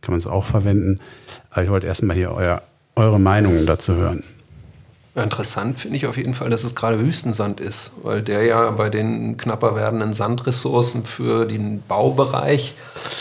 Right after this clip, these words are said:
Speaker 2: äh, gerade als ungeeignet gilt, weil er so abgeschliffen ist und es sich deshalb nur schlecht verbindet. Ähm, aber ganz abgesehen davon ist natürlich alles, was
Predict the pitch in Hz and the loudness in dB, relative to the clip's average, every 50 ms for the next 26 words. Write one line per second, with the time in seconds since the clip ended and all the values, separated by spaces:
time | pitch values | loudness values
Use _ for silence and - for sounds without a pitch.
0 | - - - - - 123 123 123 117 107 104 117 120 110 113 120 - - 165 185 | -8 -10 -8 -2 0 2 2 2 2 2 2 4 4 4 2 2 2 2 2 4
1 | 131 113 104 113 110 120 110 - - 117 110 113 110 110 117 110 104 104 117 107 | 4 2 2 0 0 -2 -4 -4 -4 -4 -2 -2 -2 -2 -2 -2 0 0 0 -2
2 | - - - 127 123 - - 123 120 - - 113 107 113 104 - - 110 104 98 | -2 0 0 0 0 0 0 -4 -4 -4 -4 -4 -4 -4 -4 -4 -4 -4 -6 -6
3 | 101 - - - - - - - 104 - - 113 110 - 120 110 107 - - 117 | -6 -8 -8 -10 -12 -12 -8 -6 -4 -2 -2 -2 -2 -2 -2 -2 -2 0 0 0
4 | 113 - - - 120 110 113 139 147 147 135 113 - - - 120 - 117 113 113 | -2 -2 -4 -4 -4 -4 -2 -2 -2 0 0 -2 -2 -4 -8 -10 -6 -2 -2 0
5 | 113 110 110 107 104 - - - - 104 113 113 110 113 117 117 113 - - - | 0 -2 -2 -4 -6 -6 -8 -4 0 2 4 4 4 4 4 4 2 -2 -6 -6
6 | 135 135 113 113 113 - 120 120 - 127 113 123 120 117 110 117 - 120 120 - | -4 -4 -2 -2 -2 -2 -2 -2 -2 -2 0 2 2 2 2 0 0 0 -2 -2
7 | - 139 135 - - - 135 123 123 - 127 120 120 117 120 - - 120 120 113 | -2 -4 -4 -4 -4 -4 -4 -4 -4 -4 -2 -2 -2 -2 -4 -4 -4 -2 -2 -2
8 | - 120 120 120 - - | 0 0 0 0 0 -2